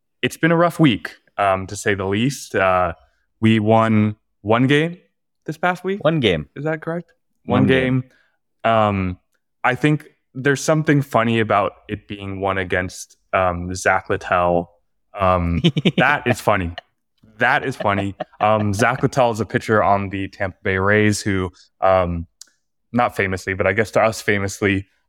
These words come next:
Speaker 1: um, showed up, uh, our current manager, Gabe Kapler, uh, when he went to take him out at a random game at a
Speaker 2: He,
Speaker 1: random
Speaker 2: like, turned
Speaker 1: time.
Speaker 2: around and yelled at him, right?
Speaker 1: Yeah. Yeah, I think, and you just, I can very much picture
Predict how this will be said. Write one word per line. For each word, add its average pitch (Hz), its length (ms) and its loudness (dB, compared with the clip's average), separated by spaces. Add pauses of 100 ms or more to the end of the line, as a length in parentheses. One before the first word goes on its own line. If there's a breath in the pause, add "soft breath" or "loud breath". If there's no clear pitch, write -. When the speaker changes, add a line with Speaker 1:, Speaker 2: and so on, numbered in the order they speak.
Speaker 1:
um, 92 420 -2 (120)
showed 113 340 -2
up, 101 200 -2 (280)
uh, 98 300 2
our 98 140 0
current 104 280 -2
manager, 95 340 -4
Gabe 98 280 -6
Kapler, 92 520 -2 (340)
uh, 92 220 2
when 92 160 -4
he 101 100 -6
went 95 200 -4
to 101 60 -6
take 101 240 -4
him 95 100 -4
out 92 240 2 (220)
at 95 140 0
a 90 80 -4
random 92 840 -2
game 90 520 -4 (260)
at 92 120 0
a 90 60 -2
Speaker 2:
He, 87 60 -4
Speaker 1:
random 95 340 2
Speaker 2:
like, 92 80 -10
turned 90 260 -2
Speaker 1:
time. - 20 -2
Speaker 2:
around 117 340 -2
and 90 180 0
yelled 110 320 2
at 78 140 2
him, 80 180 -6
right? 90 260 0 (720)
Speaker 1:
Yeah. 107 520 2 (340)
Yeah, 123 500 4
I 104 100 -4
think, 117 340 -6 (300)
and 107 360 2 (440)
you 113 140 -16
just, 113 260 -2 (320)
I 113 160 2
can 101 360 -4
very 107 260 4
much 98 280 -2
picture 92 500 -2